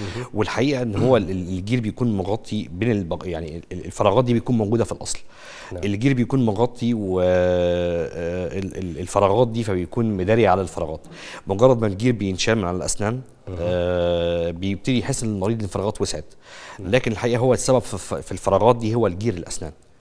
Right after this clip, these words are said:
Speaker 1: الجير. نعم. خلينا نروح للأمراض وتأثيرها على الأسنان. مرض السكر ناخذ مثلًا.
Speaker 2: مم.
Speaker 1: شنو صح-، تأثيره على صحة أسنان الإنسان دكتور؟
Speaker 2: آه، مرض السكر هو عبارة عن ارتفاع في نسبة السكر في ال-، في الدم عن المعدلات الطبيعية.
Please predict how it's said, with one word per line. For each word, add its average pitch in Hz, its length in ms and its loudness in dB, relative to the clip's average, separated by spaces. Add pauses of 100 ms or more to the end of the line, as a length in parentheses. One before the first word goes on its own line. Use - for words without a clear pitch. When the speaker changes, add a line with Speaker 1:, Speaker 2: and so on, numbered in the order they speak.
(480)
Speaker 1:
الجير. 95 460 -6 (760)
نعم. 95 160 -8 (480)
خلينا 190 220 2
نروح 185 120 -4
للأمراض 117 1200 0
وتأثيرها 104 580 -6
على 95 160 -6
الأسنان. 90 460 -10
مرض 156 220 2
السكر 95 480 -8
ناخذ 90 220 -12
مثلًا. 87 320 -10 (320)
Speaker 2:
مم. 101 80 -8 (200)
Speaker 1:
شنو 175 240 -2
صح-، 160 200 -4 (300)
تأثيره 135 360 -4
على 107 160 -4
صحة - 340 -10 (180)
أسنان 92 500 -12
الإنسان 87 360 -12
دكتور؟ 87 340 -18 (1000)
Speaker 2:
آه، 98 260 2
مرض 123 260 2
السكر - 480 -2
هو 98 440 -2 (300)
عبارة 104 220 2
عن 98 120 2
ارتفاع 104 380 -4
في - 120 -8
نسبة 110 180 -2
السكر - 540 -4
في - 180 -10
ال-، 87 240 -4
في - 80 -8
الدم 87 320 -4
عن 92 120 -6
المعدلات 92 360 -2
الطبيعية. 82 460 -8